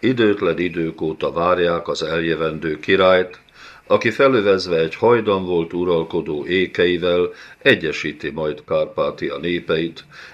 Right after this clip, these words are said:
és megszabadítja őket a Hor papok átkos uralmától. Kolema Kagán uralkodásának harmadik esztendejében,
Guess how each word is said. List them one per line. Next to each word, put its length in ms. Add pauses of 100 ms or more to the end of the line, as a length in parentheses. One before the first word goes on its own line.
és 180
megszabadítja 840
őket 580
a 60
Hor 400
papok 540
átkos 540
uralmától. 1040 (880)
Kolema 500
Kagán 580
uralkodásának 1120
harmadik 500
esztendejében, 960